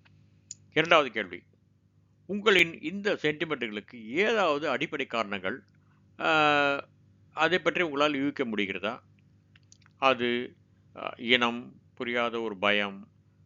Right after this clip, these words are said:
ஆ, குற்ற உணர்வு, சமுதாய அழுத்தம், கலாச்சார தன்மை, இப்படி எது வேண்டுமானாலும் இருக்கலாம். முயற்சி செய்து பாருங்கள். மூன்றாவது மிக முக்கியமான கேள்வி,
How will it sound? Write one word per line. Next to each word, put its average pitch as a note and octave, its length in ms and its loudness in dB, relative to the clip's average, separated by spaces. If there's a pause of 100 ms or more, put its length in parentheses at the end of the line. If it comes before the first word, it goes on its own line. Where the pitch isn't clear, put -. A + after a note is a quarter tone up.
(140)
ஆ, G2+ 160 -8
குற்ற C#3 400 -4
உணர்வு, G2+ 680 -4 (560)
சமுதாய C3 840 2
அழுத்தம், G2+ 680 -2 (540)
கலாச்சார A#2+ 1000 2 (300)
தன்மை, G#2+ 640 0 (500)
இப்படி E3 540 2
எது F3 260 2
வேண்டுமானாலும் C3+ 520 2
இருக்கலாம். G2 440 -4 (840)
முயற்சி G#3 240 2
செய்து C3 260 0
பாருங்கள். F2 440 -4 (2000)
மூன்றாவது D3+ 760 6
மிக C3+ 320 -2
முக்கியமான A#2 560 -2
கேள்வி, E2+ 380 -10